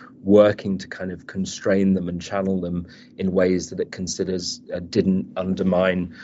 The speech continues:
uh, the centrality of nato and the transatlantic relationship. So Britain's always had a particular view of European security and defence cooperation, which has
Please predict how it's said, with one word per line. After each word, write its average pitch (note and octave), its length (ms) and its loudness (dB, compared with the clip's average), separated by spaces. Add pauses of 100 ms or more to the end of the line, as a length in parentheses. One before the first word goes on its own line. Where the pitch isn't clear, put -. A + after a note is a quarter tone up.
(200)
uh, F2+ 220 0
the F2+ 120 -8
centrality F#2+ 720 -2
of F#2 80 -6
nato F2+ 560 -2
and F2 140 -6
the F2+ 60 -8
transatlantic F2 800 -10
relationship. F#2+ 880 -4 (460)
So G#2 180 2
Britain's A2+ 400 4
always G2+ 280 2
had F#2+ 160 -6
a E2+ 40 -8
particular F#2+ 540 -14
view G2+ 540 4
of E2+ 120 -12
European F2+ 640 -6 (320)
security G2 500 0
and F2+ 80 -4
defence C3 340 2
cooperation, F#2+ 720 -2
which F#2 200 -10
has F2 200 -18